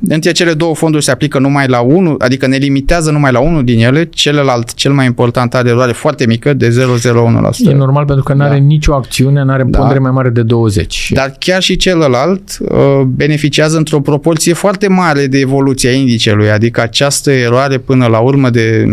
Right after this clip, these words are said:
Speaker 1: aproape unsprezece la sută sau cât am spus mai devreme,
Speaker 2: Da.
Speaker 1: uh, totuși reprezintă o fracție mică din, uh, structura fondului, care, în, uh, esență, urmărește, uh,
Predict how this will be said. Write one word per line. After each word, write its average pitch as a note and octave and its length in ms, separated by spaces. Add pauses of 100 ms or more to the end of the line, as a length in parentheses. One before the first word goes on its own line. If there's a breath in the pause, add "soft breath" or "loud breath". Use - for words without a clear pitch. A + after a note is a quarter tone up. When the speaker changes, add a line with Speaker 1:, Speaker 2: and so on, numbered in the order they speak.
(160)
Speaker 1:
aproape B2 400
unsprezece A#2 560
la A2+ 120
sută C3+ 320
sau A2+ 200
cât - 160
am A2 80
spus C3+ 180
mai B2 140
devreme, B2 420
Speaker 2:
Da. A#2 120 (360 loud breath)
Speaker 1:
uh, D3+ 320
totuși F3+ 300
reprezintă D3 400
o D3 220
fracție C#3+ 380
mică F3 420 (280)
din, B2 460 (280 loud breath)
uh, B2 120
structura B2+ 800
fondului, A2+ 540
care, A2 360
în, A2+ 160
uh, G#2 260
esență, A2+ 420
urmărește, C3+ 1000 (160)
uh, A#2 80